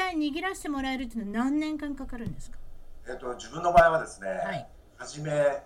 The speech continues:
Speaker 2: 一年間は本当にシャリを炊くぐらいまでやらせてもらって。
Speaker 1: シャリっていうのは、あの、ご飯ですね。
Speaker 2: ご飯ですね。
Speaker 1: 寿司飯ね。はい。
Speaker 2: はい、寿司飯のこの、あの、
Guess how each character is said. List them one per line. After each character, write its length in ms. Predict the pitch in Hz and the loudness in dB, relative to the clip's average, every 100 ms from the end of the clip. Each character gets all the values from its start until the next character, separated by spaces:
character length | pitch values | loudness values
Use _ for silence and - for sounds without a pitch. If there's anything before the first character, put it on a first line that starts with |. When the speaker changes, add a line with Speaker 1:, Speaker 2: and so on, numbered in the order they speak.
| - | -14
Speaker 2:
一 320 | - - 160 | -12 -10 -6
年 320 | 175 175 175 | -2 -2 -4
間 360 | - 127 117 117 | 2 6 6 8
は 220 | 123 123 117 - | 12 12 12 8
本 100 | - | -4
当 20 | 131 | -14
に 320 | 135 131 - - - - - - - | -12 -12 -14 -20 -20 -20 -20 -20 -12
シ 160 | - | 2
ャ 160 | 143 143 | 4 4
リ 520 | 123 110 101 95 92 | 2 -10 -12 -10 -10
を 180 | 90 - - | -12 -16 -16
炊 260 | - 139 131 | -8 -6 -6
く 60 | |
ぐ 80 | 135 | 2
ら 180 | 139 - | 6 6
い 20 | |
ま 120 | - | 6
で 100 | - | 2
や 80 | 90 | -2
ら 160 | - 95 | -2 -4
せ 80 | - | -6
て 80 | |
も 140 | 101 - | -10 2
ら 120 | 98 | 2
っ 60 | - | 2
て。 80 | |
Speaker 1:
シ 100 | - | -2
ャ 60 | 330 | 0
リ 60 | 247 | 0
っ 40 | |
て 80 | 247 | -2
い 40 | |
う 20 | |
の 100 | 226 202 | -4 -6
は、 40 | - - | -14 -8
あ 80 | 226 | -6
の、 160 | 220 | -6
ご 140 | 196 269 | -6 -4
飯 160 | 254 | -4
で 60 | 180 | -4
す 0 | |
ね。 60 | |
Speaker 2:
ご 60 | 156 | -4
飯 40 | |
で 80 | 226 | -6
す 100 | 349 | -4
ね。 180 | - - - | -6 -6 -12
Speaker 1:
寿 140 | - | -10
司 140 | 226 277 | -8 -4
飯 300 | 254 233 254 | -4 -6 -8
ね。 180 | 403 - | -10 -12
は 60 | 247 | -2
い。 20 | |
Speaker 2:
は 100 | - | 0
い、 40 | - - | 0 -2
寿 40 | |
司 140 | 170 | -8
飯 260 | 160 160 151 | -8 -8 -8
の 160 | 165 175 | -6 -6
こ 100 | 135 | -2
の、 340 | 123 117 117 - - - - | 2 2 0 -10 -20 -10 4
あ 120 | 117 | 6
の、 400 | 117 117 110 | 6 4 0